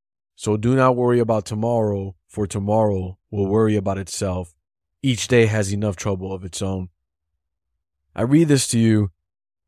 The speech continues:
as a reminder of what we are called to do, what the Lord has placed us on this earth to do. He's never promised us that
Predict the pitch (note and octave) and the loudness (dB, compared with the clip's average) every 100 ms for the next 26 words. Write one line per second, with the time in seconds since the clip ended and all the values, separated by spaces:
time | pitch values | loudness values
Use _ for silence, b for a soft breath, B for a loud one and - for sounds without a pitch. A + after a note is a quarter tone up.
0 | - A#2 A#2+ A#2+ C3 C#3 C3 A#2 G2 A#2 | -8 -2 -2 2 2 2 2 0 2 4
1 | C3 - - A#2+ C3 A2 G2 - G2 F2+ | 4 0 -10 -4 0 0 -2 -6 -8 -8
2 | F#2 F2+ F2 E2 _ _ _ _ _ _ | -12 -12 -12 -16 _ _ _ _ _ _
3 | - A#2 G2+ A#2+ A2+ B2 C3 A#2+ A2 - | -6 -4 -2 -4 -2 -2 0 0 -2 -2
4 | A#2 G#2+ - A2 G#2 G2+ G2+ F#2+ F#2 - | 0 0 -2 -2 -2 -4 -4 -6 -6 -12
5 | F#2 F2 F2 E2 b B2+ B2+ E3 G3+ - | -12 -10 -10 -14 b -4 0 2 0 0
6 | F3 D#3+ A#2 - A2 G#2+ - A2+ | 0 0 -2 -2 -2 -2 -2 -4